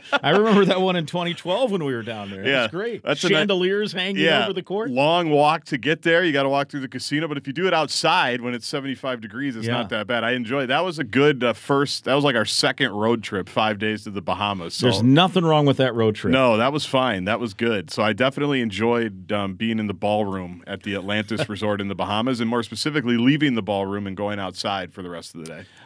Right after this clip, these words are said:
Speaker 2: Well, um, uh, back to Assembly Hall. We're talking about the Indiana Assembly Hall. The Illinois Assembly Hall, of course, is now the State Farm Center, so we're talking in Bloomington.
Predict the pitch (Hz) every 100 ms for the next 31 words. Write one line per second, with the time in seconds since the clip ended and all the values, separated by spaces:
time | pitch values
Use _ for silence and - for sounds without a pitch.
0 | - 139 143 135 156 156 147 135 170 -
1 | 165 127 151 139 123 104 131 127 107 117
2 | 120 139 131 123 120 123 143 165 147 123
3 | 117 104 123 107 110 107 110 117 117 120
4 | 120 123 117 - 117 113 107 110 113 -
5 | 117 107 104 113 104 101 117 107 151 151
6 | 127 120 107 107 120 117 143 135 127 117
7 | - - 87 127 120 123 123 110 98